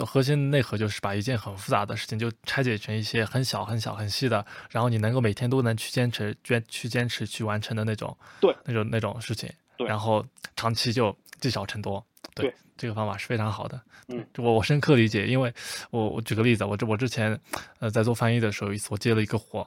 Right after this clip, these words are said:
Speaker 1: <laughs> 接了个十万字的活。
Speaker 2: 十万字，
Speaker 1: 他说要，
Speaker 2: 嗯。
Speaker 1: 对，三十天之内要翻译完。
Speaker 2: 嗯。
Speaker 1: 然后，然后那三十天我就很痛苦，你就一开始我看那十万字好多呀，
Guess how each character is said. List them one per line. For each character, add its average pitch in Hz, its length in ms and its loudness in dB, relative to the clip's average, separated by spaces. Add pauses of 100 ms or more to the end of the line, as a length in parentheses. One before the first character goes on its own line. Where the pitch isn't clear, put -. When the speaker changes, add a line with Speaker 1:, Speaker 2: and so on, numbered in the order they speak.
(120)
Speaker 1:
<laughs> - 160 -6
接 - 240 6
了 113 100 4
个 113 80 2
十 - 160 2
万 117 220 6
字 113 140 4
的 104 100 2
活。 120 240 -10 (240)
Speaker 2:
十 - 160 -8
万 113 160 -2
字， 113 180 -4 (120)
Speaker 1:
他 123 100 0
说 120 180 4 (220)
要， 107 280 6
Speaker 2:
嗯。 98 80 -4 (360)
Speaker 1:
对， 107 180 2
三 120 240 2
十 - 60 -2
天 113 180 0
之 113 80 2
内 110 120 2
要 101 100 0
翻 107 220 0
译 110 80 -2
完。 - 160 -8 (240)
Speaker 2:
嗯。 110 200 -8 (280)
Speaker 1:
然 117 140 0
后， 120 80 0
然 117 140 4
后 123 120 2
那 127 300 2
三 123 200 4
十 113 80 0
天 110 140 0
我 104 60 0
就 110 80 0
很 107 140 -6
痛 113 200 -2
苦， 104 140 -4
你 104 80 -4
就 113 140 -4
一 151 220 -6
开 131 160 0
始 113 220 -2
我 - 80 -2
看 120 180 0
那 123 60 2
十 - 180 0
万 113 160 4
字 110 100 -6
好 101 300 -4
多 110 140 6
呀， 110 160 6